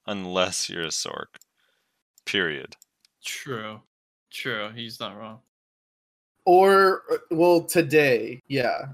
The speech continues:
Speaker 3: I, I would also argue there were several instances through the history of B D O that this was also true for other classes.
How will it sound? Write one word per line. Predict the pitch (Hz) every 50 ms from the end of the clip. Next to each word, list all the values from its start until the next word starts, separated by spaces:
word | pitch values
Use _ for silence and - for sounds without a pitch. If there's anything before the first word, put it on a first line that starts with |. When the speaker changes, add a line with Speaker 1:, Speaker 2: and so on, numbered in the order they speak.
| - _ -
Speaker 3:
I, | 139 139 143
I | 139 - 139 143
would | 143 143
also | 143 143 139 139 - 139
argue | 135 135 135 131 131 123
there | 127 127 123
were | 123 120
several | 123 - - - 127 123 127 123 117
instances | 123 123 123 123 - - 123 120 - - 123 117 113 113 113 117 - - _ _ _ _ -
through | 131 135 127 120 113 113 113 - _ _ _ _ _ _
the | 127 131 135
history | 143 143 131 - - - 123 120 113
of | 110 107
B | - 117
D | 113 110 110 110 113
O | 113 110 110
that | 110 113 113 110 -
this | 120 117 -
was | 120 117 120
also | 113 113 113 - 113 113
true | - - 117 117
for | 113 - 113
other | 110 107 110
classes. | - - 110 107 101 113 117 - 110 104 120 120 -